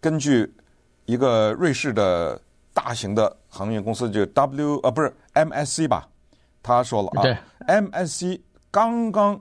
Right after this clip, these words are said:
Speaker 1: 从中国订了十二艘大型的货船。这家瑞士的公司，他也不是傻瓜呀，他现在在媒体上他说了，中国的船叫三大特点：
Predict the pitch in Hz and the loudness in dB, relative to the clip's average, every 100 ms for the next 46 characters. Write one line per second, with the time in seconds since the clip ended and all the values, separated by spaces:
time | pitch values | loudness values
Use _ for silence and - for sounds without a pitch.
0 | _ - 131 131 165 156 120 127 160 127 | _ -8 -6 -4 -4 -2 0 0 0 0
1 | 92 - _ _ _ - - 123 139 131 | 0 -2 _ _ _ -12 -6 0 2 2
2 | 104 110 113 - - 107 110 98 98 95 | 0 -4 -4 -6 -6 -6 -4 -4 0 0
3 | - 90 73 73 - _ _ _ _ _ | 0 -2 -2 -8 -10 _ _ _ _ _
4 | _ - 208 120 160 151 - 208 151 - | _ 2 2 2 0 0 -2 -2 -2 -2
5 | 127 117 135 123 135 131 - 156 110 82 | -6 -4 -4 -4 -4 -4 -4 -2 -2 -4
6 | 110 113 - - 85 95 73 - - 151 | -8 -8 -8 -4 -2 -2 -2 -8 -2 -2
7 | 147 143 117 - _ _ _ _ - 123 | 0 0 0 -2 _ _ _ _ -2 2
8 | 107 98 92 - _ 117 127 - 104 101 | 4 2 -2 -8 _ -2 -2 -2 -4 -4
9 | - 117 101 101 85 - - 180 151 123 | -2 -4 -2 0 0 -2 -4 -2 0 -2
10 | 113 101 110 110 90 - _ - - - | -2 -4 0 2 2 0 _ -16 -14 -2
11 | 156 160 117 - 101 73 | 0 2 0 -2 -4 -6